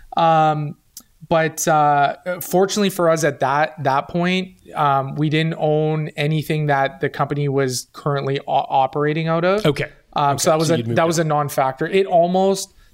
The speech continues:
Speaker 1: happened because we were about to potentially move the team into,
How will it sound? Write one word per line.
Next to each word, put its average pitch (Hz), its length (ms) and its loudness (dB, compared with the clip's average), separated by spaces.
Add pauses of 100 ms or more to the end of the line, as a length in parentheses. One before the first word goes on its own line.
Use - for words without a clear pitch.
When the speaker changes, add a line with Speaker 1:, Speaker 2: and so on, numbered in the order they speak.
(140)
Speaker 1:
happened 185 520 0
because 160 300 -2
we 147 120 -2
were 143 80 2
about 135 420 0
to 160 420 0 (300)
potentially 151 440 -2
move 151 440 0
the 151 100 0
team 156 340 -4
into, 156 680 -2